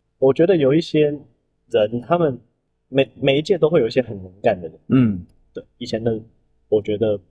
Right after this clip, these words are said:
Speaker 1: 比例比较高一点，现在一个社团里面，或者说像自治组织里面，能干的人真的会做到累瘫。
Speaker 2: 嗯。
Speaker 1: 对，对，对。啊，就不知道说是真的能力的差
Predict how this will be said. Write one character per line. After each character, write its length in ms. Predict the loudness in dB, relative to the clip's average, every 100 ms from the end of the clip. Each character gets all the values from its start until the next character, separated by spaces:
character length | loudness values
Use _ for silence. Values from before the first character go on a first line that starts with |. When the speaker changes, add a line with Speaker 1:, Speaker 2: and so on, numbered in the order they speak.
| _ -12
Speaker 1:
比 120 | -8
例 200 | -4 -6
比 60 | -8
较 80 | -14
高 160 | -12 -14
一 20 |
点， 100 | -16 -8
现 240 | -2 0
在 160 | -2 -6 _ _ -8
一 100 | -4
个 80 | 0
社 140 | -2
团 200 | -2 -6
里 60 | -6
面， 200 | -6 -2
或 140 | -2
者 260 | -2 -6 -8
说 460 | -4 -2 -2 -6 -12 _
像 280 | -6 -6 -6
自 140 | -16
治 100 | -16
组 140 | -16 -18
织 160 | -14 -14
里 180 | -12 -10
面， 160 | -10 -8
能 200 | -8 -2
干 200 | -2 -2
的 80 | -4
人 140 | -4
真 120 | -4
的 60 | -4
会 120 | -6
做 200 | -2 0
到 320 | 0 0 -4 _ _
累 200 | -2 -2
瘫。 220 | -4 -18 -18 -4
Speaker 2:
嗯。 680 | -2 0 -2 -2 -4 -4 -8
Speaker 1:
对， 140 | -12
对， 80 | -12
对。 120 | -16 -20 -20 _ -10
啊， 200 | -8 -10 _ _ _ _ -4
就 120 | -4
不 160 | -2 0
知 120 | 2
道 120 | 2
说 160 | 0 -2
是 160 | -2
真 240 | 2 2 2
的 140 | -2 -2
能 260 | -2 0
力 160 | 0 0
的 100 | -4
差 320 | -4 -2